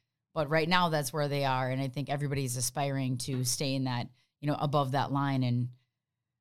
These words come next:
man, I mean, what do we come back from this international break? And then all of a sudden we're nearly into July and the games are coming thick and fast again. And some of these guys are gonna have their eyes on the actual World Cup in November if they're included in it. And I mean, league-wide, not just for Minnesota United. And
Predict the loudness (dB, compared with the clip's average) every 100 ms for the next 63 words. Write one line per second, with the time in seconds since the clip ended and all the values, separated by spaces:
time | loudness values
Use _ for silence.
0 | -2 4 6 6 4 2 2 2 2 2
1 | 2 2 2 2 0 0 2 2 2 -2
2 | 2 2 2 2 0 2 2 0 2 2
3 | 4 2 0 0 -2 2 4 4 4 4
4 | 4 4 2 0 0 2 4 4 4 2
5 | 2 0 0 0 0 2 2 0 -2 -2
6 | 0 0 0 -2 -2 0 0 0 0 0
7 | 0 0 0 0 -2 -2 -2 -2 -2 -2
8 | -2 -2 0 -2 -4 -10 _ -8 -6 -2
9 | -2 0 0 -2 -2 -2 0 0 2 0
10 | 0 0 0 -2 -2 -2 -2 -4 -8 _
11 | _ -10 -6 0 2 2 2 0 0 0
12 | 2 2 2 0 0 -2 0 2 2 0
13 | -2 -2 -6 -2 0 0 0 0 0 0
14 | -2 -2 0 -2